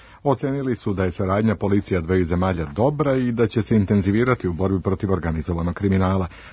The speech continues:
Poručeno je da su zajednički prioriteti suzbijanje trgovine narkoticima, potencijalnog terorizma i ilegalnih migracija.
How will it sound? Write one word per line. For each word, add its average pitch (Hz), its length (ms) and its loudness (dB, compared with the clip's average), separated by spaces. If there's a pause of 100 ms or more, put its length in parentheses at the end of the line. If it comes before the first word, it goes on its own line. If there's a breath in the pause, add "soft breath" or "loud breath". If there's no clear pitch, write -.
(100 loud breath)
Poručeno 107 520 0
je 95 100 0
da 90 160 -4
su 98 200 -4
zajednički 90 520 -2
prioriteti 90 760 -2
suzbijanje 104 560 0
trgovine 85 440 -2
narkoticima, 107 720 2 (300 loud breath)
potencijalnog 110 640 -2
terorizma 101 560 -2
i 113 120 -4
ilegalnih 82 560 -2
migracija. 95 560 0